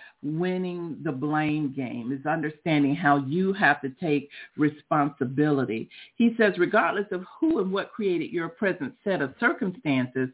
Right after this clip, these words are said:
from this moment on, you get to determine your own destiny. And while accepting that fact is liberating, the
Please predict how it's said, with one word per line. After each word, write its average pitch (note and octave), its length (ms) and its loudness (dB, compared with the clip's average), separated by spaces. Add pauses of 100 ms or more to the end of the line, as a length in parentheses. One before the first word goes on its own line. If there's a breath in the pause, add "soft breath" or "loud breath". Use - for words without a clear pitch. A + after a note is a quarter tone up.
(240 loud breath)
from G#3 220 4
this D4 220 2
moment A#3 440 2
on, F3 340 -8
you A#3 200 2
get G3+ 260 -6
to D3 60 -20
determine F3 640 -6
your F3 180 -2 (140)
own E3+ 400 -4 (260)
destiny. D3 640 -4 (260 loud breath)
And F3 140 0
while E3+ 220 4
accepting G#3 520 0
that D#3 240 -2
fact D#3 280 0
is D3 160 -2
liberating, D#3+ 580 2
the C3+ 140 -4